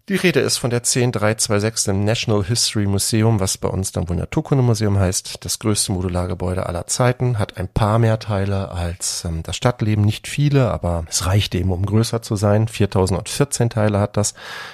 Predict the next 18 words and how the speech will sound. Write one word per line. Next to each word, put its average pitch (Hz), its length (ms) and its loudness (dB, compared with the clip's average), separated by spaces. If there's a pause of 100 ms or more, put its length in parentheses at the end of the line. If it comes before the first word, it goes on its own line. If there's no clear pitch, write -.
Ich - 60 -20
glaube, - 160 -2
das 87 120 0
sind 95 100 2
ungefähr 90 300 -2
zehn - 260 0
Teile 82 280 0
mehr 80 220 -4
als - 220 -6
beim 82 460 -6
Stadtleben. 101 500 -2 (380)
Dreihundert 107 500 2
Euro 101 260 0
soll 92 220 -4
es - 140 -10
kosten 135 460 0
und 101 520 -2
ja, 123 320 2